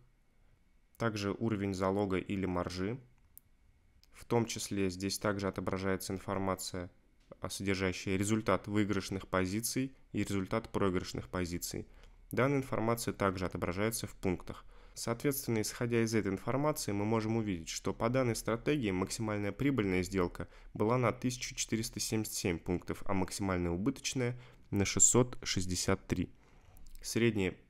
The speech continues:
прибыль по сделке составляет триста двенадцать пунктов, а средний убыток двести восемьдесят шесть.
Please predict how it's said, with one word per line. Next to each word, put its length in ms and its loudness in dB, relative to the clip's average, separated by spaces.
прибыль 340 2
по 200 4
сделке 440 2
составляет 640 -2
триста 320 -2
двенадцать 540 -2
пунктов, 440 -2
а 340 4
средний 440 2
убыток 540 2
двести 380 2
восемьдесят 480 2
шесть. 440 -6